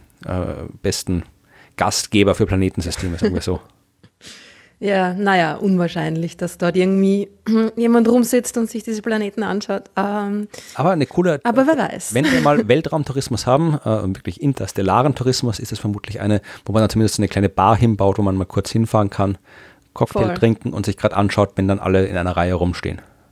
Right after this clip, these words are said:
Speaker 2: Mhm. Ja, im falschen Jahrhundert geboren, leider. <laughs>
Speaker 1: Tja, ja. Leider. Ja, äh, wie gesagt, das wollte ich nur kurz zur Einleitung erzählen, weil es halt irgendwie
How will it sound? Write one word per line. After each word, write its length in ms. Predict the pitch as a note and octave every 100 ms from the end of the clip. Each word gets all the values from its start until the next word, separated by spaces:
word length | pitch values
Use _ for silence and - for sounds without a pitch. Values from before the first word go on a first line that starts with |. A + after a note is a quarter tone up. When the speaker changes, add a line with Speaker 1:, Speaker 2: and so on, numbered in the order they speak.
| _ A3+
Speaker 2:
Mhm. 460 | A3 G3 G#3 G#3 -
Ja, 200 | G#3 G3+
im 180 | G3+ G#3+
falschen 400 | - G3 G3 A3+
Jahrhundert 540 | G3 F#3+ G#3+ A3 F3+ -
geboren, 400 | E3+ D#3+ D#3+ E3
leider. 340 | D#3+ D#3 F3 B3 A#3 G#3
<laughs> 240 | A3+ -
Speaker 1:
Tja, 180 | A3 C3+ - - -
ja. 140 | C3+ A2 C#3 - - - _ - - - - - - -
Leider. 400 | G#2+ A2+ G2 - - - - - _ _ -
Ja, 280 | A#2 B2
äh, 60 | A#2
wie 40 |
gesagt, 240 | G#2+ B2 -
das 160 | A#2
wollte 140 | C3 C3
ich 40 |
nur 80 | C3
kurz 260 | - - -
zur 120 | A#2+
Einleitung 320 | G#2+ C3 C3
erzählen, 400 | A#2 - B2 A#2+
weil 60 | G#2+
es 100 | -
halt 180 | G#2 F#2
irgendwie 280 | G2+ G2